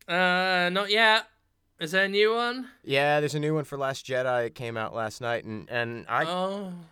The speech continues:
Speaker 2: I'm not, you know, you know me, I'm not a big, not a big Star Wars fan. I liked Force Awakens, though. I, you know, I think Empire's pretty good.
Speaker 1: Mm-hmm.
Speaker 2: That, and that's about where I'm, <laughs> I am with Star Wars. Empire's pretty
Speaker 1: <laughs>
Speaker 2: good,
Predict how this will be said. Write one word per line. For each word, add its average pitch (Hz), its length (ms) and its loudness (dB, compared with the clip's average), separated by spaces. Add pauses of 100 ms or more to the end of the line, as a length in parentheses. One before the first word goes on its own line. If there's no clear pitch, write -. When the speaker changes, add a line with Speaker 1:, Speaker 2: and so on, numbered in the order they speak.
(440)
Speaker 2:
I'm 185 200 -4
not, 220 180 -2
you 185 80 -2
know, 190 220 -2
you 247 180 -8
know 247 140 2
me, 214 260 2
I'm 214 180 0
not 208 260 2
a - 20 -18
big, 196 320 -4 (180)
not 233 180 -6
a - 20 -12
big 240 180 -10
Star 240 300 -2
Wars 196 260 -2
fan. 175 320 0
I 208 140 0
liked 208 320 0
Force 165 320 -8
Awakens, 127 560 -8
though. - 320 -12
I, 127 100 -2 (540)
you 147 120 -6
know, 107 160 -6
I 123 80 -4
think 160 220 -6
Empire's 160 640 0 (480)
pretty 151 180 -4
good. 120 320 -4 (720)
Speaker 1:
Mm-hmm. 151 280 -8
Speaker 2:
That, 147 260 0
and 175 120 -2
that's 165 180 0
about 160 220 2
where 147 200 2
I'm, 131 300 2
<laughs> - 40 -12
I 135 480 0
am 143 120 -2
with 139 160 -8
Star 151 420 -2
Wars. - 200 -8
Empire's 156 520 -2
pretty - 220 -6
Speaker 1:
<laughs> - 20 -10
Speaker 2:
good, 139 380 -4